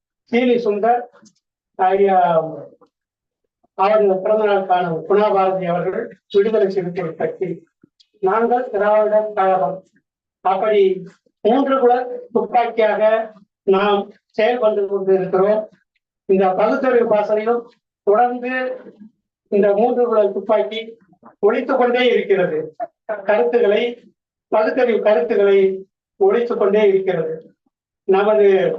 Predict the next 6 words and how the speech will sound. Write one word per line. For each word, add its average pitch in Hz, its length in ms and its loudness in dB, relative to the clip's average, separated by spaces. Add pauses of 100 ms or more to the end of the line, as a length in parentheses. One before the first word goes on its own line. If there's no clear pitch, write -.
(920)
இந்த 226 220 2 (160)
கொள்கை 294 360 0
கூட்டணி, 220 460 0 (920)
திராவிட 226 440 0
முன்னேற்ற 214 420 -2
கழக 185 360 0